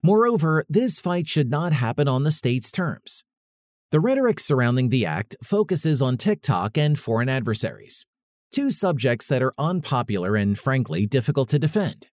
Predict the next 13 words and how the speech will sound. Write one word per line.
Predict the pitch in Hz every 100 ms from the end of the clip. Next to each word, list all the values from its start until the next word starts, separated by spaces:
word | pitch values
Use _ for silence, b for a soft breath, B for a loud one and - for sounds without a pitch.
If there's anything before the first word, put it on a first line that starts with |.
| _ _ _ _ _ _
However, | 220 247 233 175 156
defending | 135 170 - 185 202 220 214
them | 151 139 127
or | 110
focusing | - 147 147 151 - 131
on | 107
them | 87 87
at |
all | 139 160 127 135 _
is | 156 113
missing | 101 - 98
the | 98
point. | - 80 - -